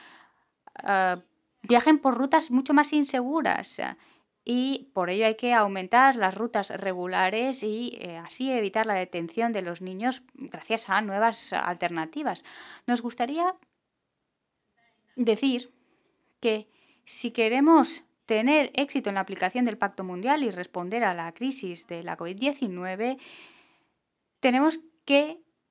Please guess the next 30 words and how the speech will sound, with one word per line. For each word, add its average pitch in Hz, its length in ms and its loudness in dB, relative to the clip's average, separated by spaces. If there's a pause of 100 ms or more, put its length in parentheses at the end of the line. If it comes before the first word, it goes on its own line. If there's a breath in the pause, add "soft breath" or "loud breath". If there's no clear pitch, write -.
(640)
identificar 254 560 2
las 277 140 0
necesidades 233 480 2
específicas 247 680 -2
de 226 100 -2
los 190 140 -4
niños 247 260 -4
y 233 60 -4
los 196 160 0
jóvenes 285 400 0
y 240 40 -4
encontrar 214 380 0
soluciones 226 600 -6
específicas. 175 800 -6
La 190 80 2
participación 214 880 0
de, 185 300 -8
eh, 175 100 -6
los 165 140 -10
niños 220 320 -6
tiene 226 220 -10
que 233 60 -10
estar 233 200 -2
en 247 120 -2
el 185 140 -6
núcleo 262 320 0
de 190 80 0
lo 175 140 -2
que - 80 -4
hacemos. - 440 -12